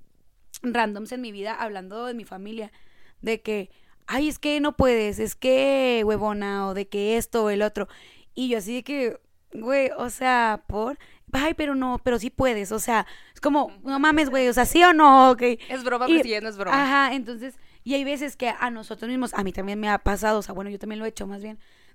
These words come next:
Speaker 1: de que a veces decimos algo y después lo analizo y yo, "Ay, me mamé".
Speaker 2: La regué.
Speaker 1: O sea, ajá, de que innecesario mi pinche comentario, ¿sabes? Entonces,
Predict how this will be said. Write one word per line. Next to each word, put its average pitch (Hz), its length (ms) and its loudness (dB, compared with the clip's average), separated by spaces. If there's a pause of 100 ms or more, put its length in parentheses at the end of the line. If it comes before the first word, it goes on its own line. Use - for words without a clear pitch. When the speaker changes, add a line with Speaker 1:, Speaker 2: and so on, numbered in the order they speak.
Speaker 1:
de 220 140 -6
que 226 80 -8
a - 20 -4
veces 202 140 -10
decimos 226 380 -6
algo 247 420 -2 (340)
y 240 120 -2
después 208 280 -4
lo 214 80 -2
analizo 240 300 -4
y 247 60 -8
yo, 214 120 -4 (120)
"Ay, - 400 -12 (100)
me 202 240 -10
mamé". 185 220 -6
Speaker 2:
La 185 80 -4
regué. 180 200 -6
Speaker 1:
O 233 60 0
sea, 220 220 4
ajá, 196 260 -2 (320)
de 220 120 -8
que 226 140 -8
innecesario 233 480 -8
mi 247 80 -14
pinche 190 300 -16
comentario, 196 580 -12
¿sabes? 226 380 -10 (300)
Entonces, 233 460 -10